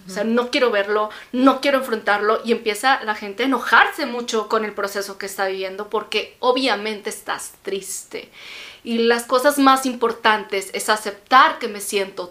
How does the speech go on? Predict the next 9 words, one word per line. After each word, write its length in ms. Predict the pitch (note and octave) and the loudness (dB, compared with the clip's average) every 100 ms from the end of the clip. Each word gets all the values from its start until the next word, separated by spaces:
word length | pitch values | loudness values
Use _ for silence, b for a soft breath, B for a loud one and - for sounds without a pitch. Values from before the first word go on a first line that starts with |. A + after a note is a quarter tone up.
| - | -4
triste, 640 | A#3 A#3 - - G3+ - _ _ _ _ | -2 -2 -4 -12 -16 -18 _ _ _ _
¿sí? 260 | - A3 | -12 -10
Aceptar 720 | G#3 G#3 G#3 G3+ - B3+ D4+ | -4 -4 -4 -8 4 4 4
que 80 | D4 | 0
estoy 180 | A3+ G#3 | -4 -4
haciendo 320 | G3+ G#3 G3+ | -4 -8 -10
un 60 | G3+ | -10
movimiento 580 | G3+ G3 G3 F#3+ F#3 F#3+ | -8 -8 -8 -10 -12 -12
fuerte, 640 | - A3+ A#3 A3 - F#3+ | 0 4 4 2 -8 -12